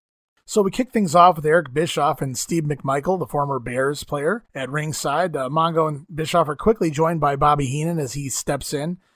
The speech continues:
So we have a three-man team. My initial thoughts here when I was watching it, this is my nineteen ninety-five thoughts were, why is the guy, when I, and I knew, and I follow football, so I, I knew Steve McMichael's name, but why is the guy from WrestleMania eleven here,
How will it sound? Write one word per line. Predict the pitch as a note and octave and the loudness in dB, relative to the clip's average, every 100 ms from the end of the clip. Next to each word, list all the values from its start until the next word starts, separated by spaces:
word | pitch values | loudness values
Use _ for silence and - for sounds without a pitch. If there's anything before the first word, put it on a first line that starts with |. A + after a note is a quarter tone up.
| _ | _
So | - F#3 | -4 0
we | F#3 | 0
have | |
a | D#3+ | 0
three-man | - F3+ E3+ D#3+ D3+ | -2 -2 0 0 -2
team. | - E3 G3 A3+ - _ | -4 -4 -2 -4 -10 _
My | E3 D3+ F#3 A#3+ | -10 2 6 6
initial | E4+ E3+ F3 G3 A3 G3 - | 4 0 0 0 0 -4 0
thoughts | E3 F#3 G#3 - - _ | 2 2 2 -8 -14 _
here | - - G3+ E3 D3 F#3 _ - | -16 -2 2 2 0 -6 _ -8
when | E3 | -2
I | D3 | 2
was | E3 D#3+ | 2 4
watching | E3+ D#3+ E3+ | 4 4 -2
it, | D#3+ C#3 D#3 | -4 -4 -4
this | F3 | -4
is | A#3 | -2
my | G3 G3 | 2 2
nineteen | F3+ F3 G3+ F3 | 2 0 -2 -2
ninety-five | D#3+ E3+ D#3+ C3+ | -2 -2 -2 -4
thoughts | - B2+ C3 - | -4 -6 -6 -10
were, | B2+ A#2+ A#2+ _ | -10 -10 -12 _
why | D3+ C#3+ G3+ | 0 6 8
is | G#3+ | 6
the | A#3 | 2
guy, | F#3 E3 D#3+ E3 F3 | 2 4 4 2 0
when | D#3+ | -2
I, | D#3+ | -2
and | F3 G#3 | 0 2
I | G#3+ | 2
knew, | F#3+ | 2
and | F3+ | 0
I | F3 | 0
follow | E3 G#3 D#3 | 2 4 4
football, | - D3+ C3+ A#2+ | 2 -4 -4 -6
so | - | -6
I, | C#3+ C#3 C3+ | -6 -6 -6
I | D3 | -6
knew | D3 D3+ F3 F#3+ | -6 -4 0 0
Steve | E3+ - D#3 | -2 -4 -8
McMichael's | C#3+ D3 C#3+ B2 | -6 -6 -6 -12
name, | B2 B2+ C3 B2 - _ | -12 -14 -14 -16 -20 _
but | C#3 C#3 | -6 -6
why | D3 D3+ G#3 | 0 6 6
is | G#3+ | 6
the | G#3+ | 2
guy | F3+ F3 | 2 2
from | F3+ E3+ | 2 -2
WrestleMania | D3+ E3+ F#3+ D#3+ D#3+ D#3+ | -2 0 -2 -2 -2 -2
eleven | D3+ C#3+ C3+ B2+ A2+ | -2 -2 -4 -6 -12
here, | A2+ E2 - | -12 -14 -14